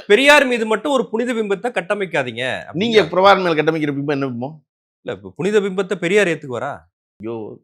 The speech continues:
Speaker 2: நீங்க ஒரு கேள்வி கேட்டீங்கல்ல, பெரி-, பெரியாருக்கு ஏன் புனித பிம்பத்தை கட்டமைக்கிறீங்க? பிரபாகரன் மேல நீங்க கட்டமைக்கிற பிம்பம் என்ன பிம்பம்?
Speaker 1: அவர்
Speaker 2: பிரபாகரன்
Speaker 1: தலைவர்னு
Speaker 2: தமிழர்களின்
Speaker 1: சொல்றாங்க.
Speaker 2: தலைவர்னு நான் ஒப்புக்கொள்றேன்.
Speaker 1: தலைவர்னு கொண்டாடுறாங்க.
Speaker 2: குறைகளோட.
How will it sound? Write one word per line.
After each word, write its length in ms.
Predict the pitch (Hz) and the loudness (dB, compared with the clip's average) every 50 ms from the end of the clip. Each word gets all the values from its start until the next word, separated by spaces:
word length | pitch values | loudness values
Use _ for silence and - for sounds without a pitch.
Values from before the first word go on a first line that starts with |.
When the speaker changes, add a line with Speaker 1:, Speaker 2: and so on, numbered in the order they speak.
| _ _ _ | _ _ _
Speaker 2:
நீங்க 240 | - 98 113 120 117 | -12 -8 -6 -4 -4
ஒரு 100 | 110 95 | -4 -4
கேள்வி 280 | - 160 180 180 156 | -4 -6 -6 -4 -6
கேட்டீங்கல்ல, 560 | 127 110 107 98 98 95 92 101 104 107 113 _ _ _ _ _ _ _ _ _ _ _ _ _ _ _ _ _ _ _ _ _ _ _ _ - 127 | -8 -10 -10 -12 -14 -14 -14 -16 -16 -18 _ _ _ _ _ _ _ _ _ _ _ _ _ _ _ _ _ _ _ _ _ _ _ _ _ -10 -8
பெரி-, 140 | 135 135 | -6 -4
பெரியாருக்கு 340 | 104 135 139 156 160 147 135 | -4 -2 0 0 0 0 -2
ஏன் 120 | 120 139 135 | -4 -6 -4
புனித 180 | 127 135 143 | -4 -4 -4
பிம்பத்தை 160 | 139 120 107 | -4 -4 -6
கட்டமைக்கிறீங்க? 400 | 107 107 113 113 104 101 107 101 104 120 | -6 -6 -6 -8 -8 -8 -10 -12 -10 -8
பிரபாகரன் 440 | 120 143 147 170 180 190 180 156 143 | -6 -4 -2 0 0 0 -2 -2 -4
மேல 140 | 135 135 131 | -4 -4 -4
நீங்க 220 | 139 143 131 131 | -6 -6 -6 -6
கட்டமைக்கிற 340 | 123 143 147 143 127 117 107 | -8 -8 -8 -8 -8 -8 -8
பிம்பம் 200 | 120 123 127 131 | -8 -6 -6 -6
என்ன 160 | 113 117 120 | -8 -8 -8
பிம்பம்? 320 | 107 110 101 95 95 98 _ _ _ _ _ _ _ _ _ _ _ _ _ _ _ _ _ _ _ _ _ _ _ _ _ _ _ | -8 -10 -10 -12 -14 -18 _ _ _ _ _ _ _ _ _ _ _ _ _ _ _ _ _ _ _ _ _ _ _ _ _ _ _
Speaker 1:
அவர் 240 | - - 254 320 - | -4 -4 -2 0 2
Speaker 2:
பிரபாகரன் 120 | 143 175 | 6 6
Speaker 1:
தலைவர்னு 300 | 196 - - 180 202 190 | 8 8 8 6 6 4
Speaker 2:
தமிழர்களின் 420 | - 156 170 190 180 147 135 156 | 4 2 4 2 2 2 0 0
Speaker 1:
சொல்றாங்க. 40 | 139 | 0
Speaker 2:
தலைவர்னு 240 | - 139 151 156 165 | 0 0 0 0 0
நான் 120 | 175 165 | -2 -4
ஒப்புக்கொள்றேன். 320 | 127 120 135 143 139 120 160 | -6 -8 -6 -4 -2 0 2
Speaker 1:
தலைவர்னு 420 | 170 208 226 226 214 214 226 202 | 4 4 4 4 2 0 -4 -6
கொண்டாடுறாங்க. 480 | 185 170 160 160 147 135 120 104 95 101 | -8 -6 -4 -4 -2 -2 -4 -4 -2 0
Speaker 2:
குறைகளோட. 580 | 139 151 160 156 151 139 127 127 123 110 - | 2 2 2 4 2 2 2 2 0 -2 -6